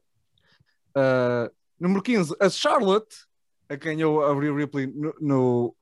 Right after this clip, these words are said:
na WrestleMania do ano passado. Elas começam imediatamente à porrada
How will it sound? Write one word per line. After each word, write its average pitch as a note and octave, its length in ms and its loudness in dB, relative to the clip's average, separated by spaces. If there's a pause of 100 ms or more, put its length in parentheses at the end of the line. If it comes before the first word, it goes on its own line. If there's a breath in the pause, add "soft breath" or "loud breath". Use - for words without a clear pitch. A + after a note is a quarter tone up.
na B2 480 0
WrestleMania C#3+ 380 0
do C#3 100 -2
ano C3+ 100 -4
passado. E3 480 -2 (340)
Elas D#3+ 200 -2
começam F3 240 -6
imediatamente D#3+ 380 -4
à D3+ 40 -2
porrada D3 540 -2